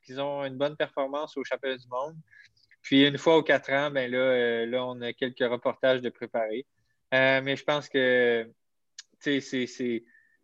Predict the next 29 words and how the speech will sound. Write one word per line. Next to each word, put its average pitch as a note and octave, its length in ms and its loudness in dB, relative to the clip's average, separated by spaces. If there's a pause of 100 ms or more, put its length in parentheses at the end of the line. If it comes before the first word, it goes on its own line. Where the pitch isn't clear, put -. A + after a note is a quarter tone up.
(140)
la, C3+ 180 4
la, C3 220 6
la, B2 240 0
la, A#2+ 180 -2
le B2 240 0
travail D3+ 560 4
de C#3 160 -2
bien, C3+ 520 -6
euh, B2+ 200 -4
médiatiser C3+ 680 -4
tout C#3 120 -16
ça D3+ 180 0
revient C#3 400 0
un D3+ 140 0
petit - 180 -20
peu F3 80 4
à E3+ 80 6
tout D#3 140 -2
le C#3 80 -4
monde. C#3 300 -4
C'est, C3 260 -4
c'est - 180 -4
aux C3+ 220 2
athlètes C#3 400 0
de B2+ 80 4
prendre C#3 240 -8
la C3 80 2
responsabilité B2+ 1080 -2
que B2 220 0